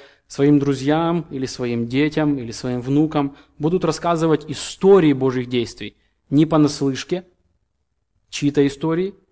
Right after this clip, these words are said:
Они будут рассказывать не просто свою историю, которая была сорок лет назад, произошла, когда они только к Богу пришли. Они будут рассказывать историю просто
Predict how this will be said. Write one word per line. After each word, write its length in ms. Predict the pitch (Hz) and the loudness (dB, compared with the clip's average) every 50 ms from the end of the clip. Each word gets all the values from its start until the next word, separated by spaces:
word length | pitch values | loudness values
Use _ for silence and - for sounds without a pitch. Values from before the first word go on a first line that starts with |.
| _ _ _ _ _ _ _ _ _ | _ _ _ _ _ _ _ _ _
Они 180 | - 127 139 151 | -2 0 2 2
будут 160 | 156 151 156 | 2 0 -2
рассказывать 300 | 147 - 165 160 151 143 | 0 2 2 2 4 4
не 80 | 147 143 | 2 0
просто 260 | 160 175 165 - 160 | -2 -2 -4 -4 -6
свою 260 | - - 156 156 151 | -4 0 0 0 0
историю, 340 | 143 156 - 165 160 156 147 | 0 0 0 0 0 0 0
которая 300 | 147 139 147 147 143 139 | -2 -2 -2 0 0 0
была 160 | 139 139 135 | 2 0 0
сорок 320 | 135 - 160 143 143 131 | 0 -2 -2 -2 -2 0
лет 120 | 139 139 131 | -2 -2 0
назад, 380 | 135 131 120 120 120 127 - | -2 -2 0 0 0 0 0
произошла, 420 | - 139 139 139 143 - - 156 135 | -2 -4 -4 -4 -4 -6 -8 -8 -8
когда 220 | 135 135 135 135 | -6 -4 -2 0
они 120 | 135 135 131 | 0 0 -2
только 160 | 139 127 135 | -2 -4 -4
к 80 | 127 127 | -4 -2
Богу 220 | 131 131 127 131 | -2 -2 -4 -4
пришли. 360 | 127 127 120 - - 135 131 _ _ _ _ _ _ _ _ _ _ _ _ _ _ _ - | -8 -8 -12 -10 -10 -12 -12 _ _ _ _ _ _ _ _ _ _ _ _ _ _ _ -8
Они 100 | - 160 | -6 -4
будут 140 | 165 165 151 | -2 -2 -2
рассказывать 420 | 139 131 - 151 143 143 135 139 | -2 -2 0 0 0 0 0 -2
историю 560 | 127 - - - 147 147 139 135 131 127 127 - _ _ _ _ _ _ _ _ _ _ _ - | -4 -6 -4 -4 -2 0 0 0 -2 -4 -6 -10 _ _ _ _ _ _ _ _ _ _ _ -2
просто 580 | - 143 147 - - - 127 113 - - _ | 0 0 0 0 -2 -4 -4 -4 -4 -8 _